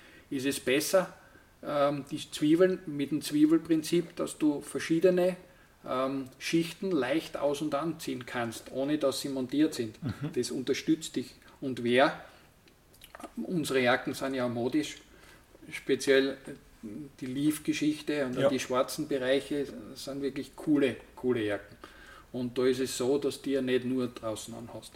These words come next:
Speaker 1: Und viele wollen genau dieses Design und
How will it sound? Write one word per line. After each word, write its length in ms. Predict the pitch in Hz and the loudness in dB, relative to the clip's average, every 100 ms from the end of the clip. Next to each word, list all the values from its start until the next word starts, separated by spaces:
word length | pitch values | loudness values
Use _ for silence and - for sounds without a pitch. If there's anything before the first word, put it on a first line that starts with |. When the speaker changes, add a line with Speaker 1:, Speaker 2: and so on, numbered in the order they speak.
| - - - - - | -20 -20 -20 -20 -10
Speaker 1:
Und 480 | 131 131 127 127 - - 135 | -4 -2 -2 -4 -8 -8 -10
viele 440 | - 139 143 143 131 - | -4 4 6 6 4 2
wollen 460 | 123 143 151 151 - | 6 6 6 2 -4
genau 460 | 143 123 135 147 - - - | -4 -2 0 0 -4 -16 -2
dieses 340 | 165 156 156 - | 2 4 2 -2
Design 520 | 147 - 123 143 147 | -6 -4 -4 -4 -4
und 160 | 127 | -8